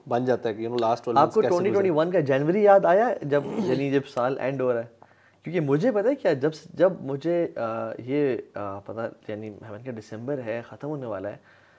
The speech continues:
Speaker 2: और since I was into traveling और मेहमान और ये सब बहुत सारी चीज़ों में था, तो मुझे ना I couldn't realize कि अब दिसंबर में है हम और ये साल ख़त्म हो रहा है।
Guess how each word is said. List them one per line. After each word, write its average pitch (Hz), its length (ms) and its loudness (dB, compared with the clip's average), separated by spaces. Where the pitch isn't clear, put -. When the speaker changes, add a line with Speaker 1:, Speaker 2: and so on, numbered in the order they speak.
Speaker 2:
और 127 200 0
since 180 220 -4
I 165 140 6
was 190 80 0
into 185 200 0
traveling 190 680 4
और 180 120 6
मेहमान 147 560 0
और 175 140 4
ये 175 60 2
सब 170 200 -2
बहुत 160 160 2
सारी 170 180 -2
चीज़ों 160 220 -4
में 180 120 -2
था, 190 140 4
तो 202 140 2
मुझे 165 240 0
ना 220 80 2
I 208 100 2
couldn't 196 320 2
realize 143 460 4
कि 185 80 0
अब 160 100 4
दिसंबर 143 560 0
में 156 220 0
है 135 220 2
हम 160 140 -4
और 147 180 2
ये 139 100 -4
साल 139 360 0
ख़त्म 135 240 0
हो 117 140 -6
रहा - 100 -8
है। - 60 -16